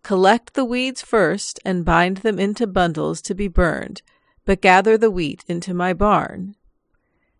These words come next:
Then he left the crowds and went into the house,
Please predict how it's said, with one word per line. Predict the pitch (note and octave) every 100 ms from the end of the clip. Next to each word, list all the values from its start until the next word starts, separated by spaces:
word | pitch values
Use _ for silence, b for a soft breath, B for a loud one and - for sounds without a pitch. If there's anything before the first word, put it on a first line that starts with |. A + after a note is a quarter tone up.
| _
Then | F#3 A3 B3+ D4
he | D#4 - C#4+
left | G#3+ G3+ -
the | B3+
crowds | B3+ F#3 D3+ D3 - E3+
and | F#3+ F3+
went | F3 F3+
into | F#3+ F#3+
the | G3+ G3+ A#3+
house, | F#3 - - -